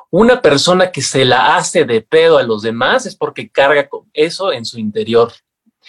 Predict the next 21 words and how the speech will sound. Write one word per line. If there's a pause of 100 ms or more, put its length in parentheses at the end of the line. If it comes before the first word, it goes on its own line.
(180)
Entonces, (300)
la
persona
que
no
toma
conciencia
de
esto,
de
sus
temas
irresueltos
o
issues
internos, (340)
siempre
acabará
proyectando
su
miedo